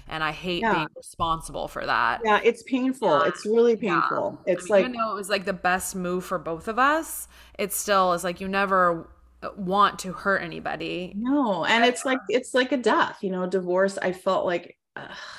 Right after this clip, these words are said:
Speaker 2: like, it's just, it was the end of that. And I, uh, you know, I had, when I met him, I really thought I was gonna spend the rest of my life with him, and
Speaker 1: Mm-hmm.
Speaker 2: that I, like, so that was just like, oh, and then there I was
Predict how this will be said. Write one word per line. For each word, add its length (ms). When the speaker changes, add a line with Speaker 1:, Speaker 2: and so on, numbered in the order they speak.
Speaker 2:
like, 220
it's 160
just, 280
it 100
was 220
the 260
end 380
of 180
that. 320
And 160
I, 340
uh, 120
you 160
know, 100
I 220
had, 280
when 160
I 120
met 260
him, 180
I 160
really 320
thought 500
I 160
was 120
gonna 120
spend 240
the 40
rest 200
of 60
my 80
life 260
with 120
him, 220
and 200
Speaker 1:
Mm-hmm. 140
Speaker 2:
that 260
I, 440
like, 400
so 240
that 220
was 160
just 180
like, 300
oh, 300
and 220
then 300
there 260
I 80
was 420